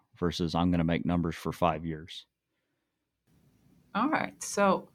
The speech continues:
Speaker 2: in your article, you challenge the reader, "Does your daily activity have anything to do with your effectiveness?" So what, what are you asking our listeners to do with that?
Speaker 1: So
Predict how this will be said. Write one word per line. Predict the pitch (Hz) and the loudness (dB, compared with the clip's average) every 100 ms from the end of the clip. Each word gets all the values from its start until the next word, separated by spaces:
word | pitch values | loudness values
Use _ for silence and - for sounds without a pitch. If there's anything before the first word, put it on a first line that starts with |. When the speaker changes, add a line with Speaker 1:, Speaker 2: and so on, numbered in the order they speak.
| _ _ _ - | _ _ _ -4
Speaker 2:
in | 247 | 0
your | 208 - | 2 2
article, | - 185 175 - 139 135 | 2 4 2 0 0 0
you | 139 143 | -2 -4
challenge | - 156 147 147 139 131 - | -6 -2 0 0 0 -4 -8
the | 127 | -8
reader, | 131 135 135 131 123 117 110 | -4 -2 -2 0 0 0 -2
"Does | - 123 123 | -6 -6 -4
your | 131 | -6
daily | 127 139 143 135 | -2 2 2 2
activity | 123 120 - 131 127 123 120 | -2 -4 -8 -8 -6 -6 -6
have | 135 117 117 - | -4 -4 -4 -4
anything | 135 131 127 131 123 | -2 -2 -4 -6 -6
to | - | -10
do | 113 127 | -8 -6
with | 117 - 120 | -6 -8 -6
your | 113 117 | -4 -4
effectiveness?" | - - 113 - 98 92 - - - - _ _ _ _ _ _ | -6 -6 -6 -6 -12 -12 -14 -14 -16 -16 _ _ _ _ _ _
So | - - 135 131 - - | -12 -2 2 2 0 -10
what, | - 147 190 185 170 | -8 -2 -2 -2 -2
what | 202 | -2
are | 208 | 0
you | 175 170 | 2 4
asking | 151 151 156 - - - - 139 127 123 117 123 - _ | 4 4 0 -8 -12 -14 -4 -2 0 0 -2 -6 -12 _
our | 127 123 | -2 0
listeners | 123 123 - 117 110 | 0 -4 -4 -6 -6
to | - 113 | -10 -10
do | 117 110 | -4 -4
with | 104 - | -4 -6
that? | - - - _ _ _ _ _ _ _ _ _ _ | -8 -10 -10 _ _ _ _ _ _ _ _ _ _
Speaker 1:
So | - - 107 104 101 95 | -12 -2 2 4 2 0